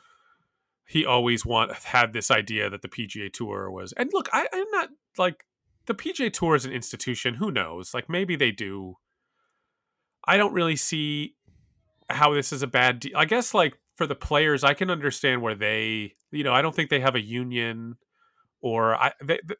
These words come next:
I could understand them wanting to flex their muscles about how the P G A Tour spends its money a little bit more. Like,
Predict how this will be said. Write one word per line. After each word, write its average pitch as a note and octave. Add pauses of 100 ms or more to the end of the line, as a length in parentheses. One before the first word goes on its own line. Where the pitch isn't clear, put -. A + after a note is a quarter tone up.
I F3+
could A3+
understand D3
them B2+
wanting B2+
to A2+
flex -
their A#2+
muscles A2
about G2+ (1000)
how C3+
the A#2
P C3
G A#2
A G#2
Tour A#2
spends A2+
its G#2
money A2
a G2
little G2
bit G2+
more. F#2+
Like, F#2+